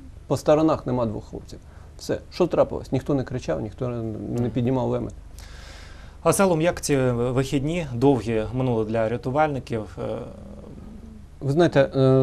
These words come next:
Speaker 1: надзвичайно напружено. Ми працювали не лише тому, що були свята, а з настанням, е, скажімо так, спекотної погоди, тривалої спекотної погоди, фактично кожного дня підвищується рівень пожежної небезпеки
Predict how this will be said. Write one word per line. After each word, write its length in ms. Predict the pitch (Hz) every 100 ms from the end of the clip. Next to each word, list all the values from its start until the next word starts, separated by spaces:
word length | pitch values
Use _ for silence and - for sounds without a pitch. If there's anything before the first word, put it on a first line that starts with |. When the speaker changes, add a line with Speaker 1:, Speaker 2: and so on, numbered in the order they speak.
| 127
Speaker 1:
надзвичайно 720 | 127 151 143 170 175 147 147
напружено. 680 | 151 180 202 214 175 139
Ми 380 | 127 143 151 147
працювали 840 | - 139 135 147 139 156 143 131 127
не 160 | 135
лише 260 | 156 156 214
тому, 280 | 156 143 131
що 200 | - 120
були 500 | 123 120 120 113 101
свята, 520 | - 127 127 175 180 - - -
а 500 | - 123 127 123 120 113
з 240 | - -
настанням, 600 | 135 131 156 156 151 139 - - - - - - - - 113 110
е, 40 |
скажімо 340 | 110 - 131 131
так, 180 | 120 -
спекотної 500 | - 127 151 135 135
погоди, 720 | 143 143 190 180 131 113 120
тривалої 480 | - 135 143 131 110
спекотної 460 | - 123 117 120 123
погоди, 340 | 143 185 151
фактично 500 | 113 113 143 - 127
кожного 500 | - 147 123 135 135
дня 340 | 120 139 170 -
підвищується 840 | 120 110 139 - 127 123 127 120
рівень 280 | 127 143 123
пожежної 440 | - 120 123 123
небезпеки 720 | 120 120 120 - 170 170 113